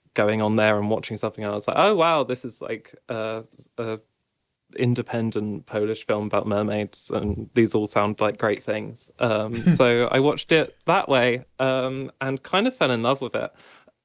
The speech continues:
Speaker 1: W-, one of the, um, reasons why I, I, I love Disney films, um, and I love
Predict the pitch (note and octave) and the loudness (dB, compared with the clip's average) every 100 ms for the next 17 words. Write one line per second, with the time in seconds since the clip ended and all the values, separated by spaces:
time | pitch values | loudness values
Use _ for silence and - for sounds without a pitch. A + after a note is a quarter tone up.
0 | - C3+ C3 B2+ C3 C#3 C3 B2 A#2+ G2 | 0 4 4 4 2 2 2 0 0 -4
1 | A#2+ A2+ A2+ A2 A#2+ B2 B2 A#2 A2 A2 | -2 -2 -4 0 2 2 0 0 0 0
2 | - A#2 A2 A2+ - A2+ A#2 A2 A2+ A2 | -2 -2 0 -2 0 2 2 2 -2 -2
3 | A#2 A2+ A#2 A2+ A#2+ - - G#2+ G#2+ G#2+ | -6 -4 -4 -4 -10 -8 -2 0 0 -4
4 | A2 G#2 G#2 G#2 G#2 - - | -6 -4 -4 -2 -4 -6 -20